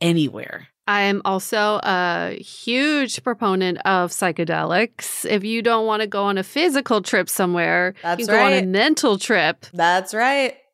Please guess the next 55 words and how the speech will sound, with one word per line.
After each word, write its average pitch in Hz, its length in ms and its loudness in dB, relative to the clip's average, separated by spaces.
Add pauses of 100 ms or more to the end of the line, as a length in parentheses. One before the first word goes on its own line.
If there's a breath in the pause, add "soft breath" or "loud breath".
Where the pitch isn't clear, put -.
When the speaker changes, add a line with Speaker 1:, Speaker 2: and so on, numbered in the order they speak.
Speaker 3:
Yeah, 190 380 4
I 190 120 4
just 196 280 0
Speaker 2:
You 214 120 4
Speaker 3:
did 220 40 4
Speaker 2:
know? 233 140 6
Speaker 3:
a, 180 560 4
an 185 180 0
episode 180 760 2 (100)
of 175 160 0
the 175 80 -2
podcast 170 680 0
with 175 160 -2
someone 180 300 -2
talking 170 360 -2
about 160 200 -2
their 170 100 0
ayahuasca 156 680 0
journey, 170 540 -2
and 156 460 -8
I 160 120 -2
write 165 300 2
about 160 260 2
a - 20 0
shroom 165 720 -4
trip 175 400 0
in 165 180 -6
my 160 140 -4
second 170 420 -2
book. 160 400 2
And 156 340 -8
so, 165 200 -2
yes, 151 560 -4
that's 156 420 -4
always 165 640 -2
a 160 340 -2
solid 165 600 0
option, 151 420 0
but 196 240 0
do 240 160 -2
it 277 100 2
in 302 140 0
a 294 80 0
smart 214 400 0
way. 180 200 4
Like, 165 220 2
do 175 160 2
it 165 120 2
with, 170 280 0
like, 160 240 0
a 165 60 -2
guide 156 480 4
Speaker 2:
Yes. - 180 2
Speaker 3:
and, 165 100 -2
like, 294 200 2